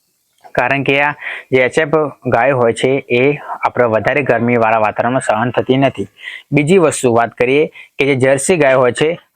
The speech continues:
હા, એનું દૂધ થોડું ઓછું હોય છે પરં-, એચ એફ કરતાં, પરંતુ ફેટમાં એનો વધારો ચાર થી સાડા ચાર ફેટ એમનો હોય છે. જ્યારે કે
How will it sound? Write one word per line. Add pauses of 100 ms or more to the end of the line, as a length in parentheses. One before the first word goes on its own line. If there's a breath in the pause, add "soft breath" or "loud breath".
હા, (240)
એનું
દૂધ
થોડું
ઓછું
હોય
છે (400 loud breath)
પરં-,
એચ
એફ
કરતાં, (280 soft breath)
પરંતુ
ફેટમાં (220)
એનો
વધારો
ચાર
થી
સાડા
ચાર
ફેટ
એમનો
હોય
છે.
જ્યારે
કે